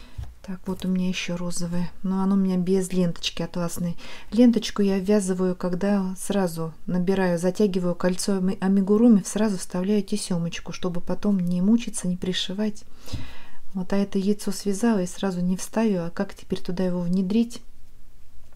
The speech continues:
Ну, пусть это яйцо у меня будет. Вот эти у меня лишние, получается, четыре яйца. Это мои эксперименты, все.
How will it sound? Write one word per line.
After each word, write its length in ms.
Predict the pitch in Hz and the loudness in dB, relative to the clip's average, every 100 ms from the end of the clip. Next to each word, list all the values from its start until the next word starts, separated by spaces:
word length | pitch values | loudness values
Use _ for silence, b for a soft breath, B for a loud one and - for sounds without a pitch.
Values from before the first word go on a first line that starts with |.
| - | 0
Ну, 80 | 233 | 0
пусть 280 | 233 180 - | 2 0 -2
это 180 | 175 180 | -4 -4
яйцо 280 | 185 - 185 | -4 -2 -2
у 20 | |
меня 180 | 180 196 | 0 2
будет. 240 | 226 208 | 2 2
Вот 120 | 208 233 | 2 2
эти 160 | 233 | 4
у 20 | |
меня 160 | 214 226 | 6 8
лишние, 340 | 190 - 165 | 6 2 -2
получается, 600 | 160 170 165 - 165 - - | -2 -2 -2 -2 -4 -4 -8
четыре 340 | - 196 190 | -2 0 2
яйца. 300 | 190 190 233 | 2 0 0
Это 240 | 208 - | 2 2
мои 160 | 185 196 | 0 0
эксперименты, 720 | 196 - 214 208 180 165 - | -2 0 4 6 4 -2 -6
все. 320 | - - 175 | -6 -6 -4